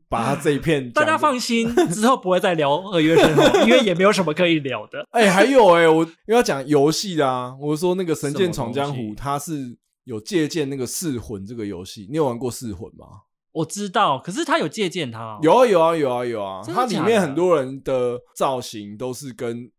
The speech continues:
Speaker 1: 呃，噬魂一里面有重叠的。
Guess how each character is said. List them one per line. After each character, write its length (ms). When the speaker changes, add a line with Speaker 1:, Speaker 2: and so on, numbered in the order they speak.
Speaker 1:
呃， 180
噬 200
魂 220
一 300
里 120
面 200
有 100
重 320
叠 240
的。 80